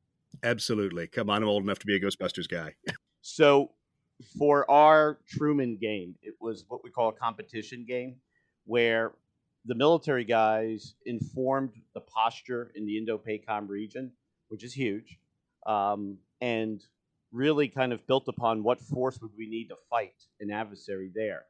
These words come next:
Speaker 2: But the focus of the game was, was nation building, was using all the levers of national power. It's called dime, diplomacy, information, military, and economics.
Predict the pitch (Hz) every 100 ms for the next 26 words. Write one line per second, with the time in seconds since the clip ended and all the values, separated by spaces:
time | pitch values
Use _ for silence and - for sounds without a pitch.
0 | _ _ _ - 123 - 170 202 185 131
1 | 110 110 113 107 107 110 104 107 104 104
2 | 104 - _ _ _ _ _ 120 110 95
3 | - 110 165 - 117 101 85 85 85 101
4 | 131 120 113 - - 127 131 120 110 127
5 | 110 104 101 - _ 113 110 104 95 _
6 | 113 113 - 107 - 120 113 85 52 _
7 | _ _ 113 - 135 131 113 107 104 107
8 | 117 - _ _ 113 - 110 113 - 110
9 | 107 - 120 110 107 104 101 104 101 101
10 | _ _ - 123 139 131 123 104 104 104
11 | 95 104 117 87 - -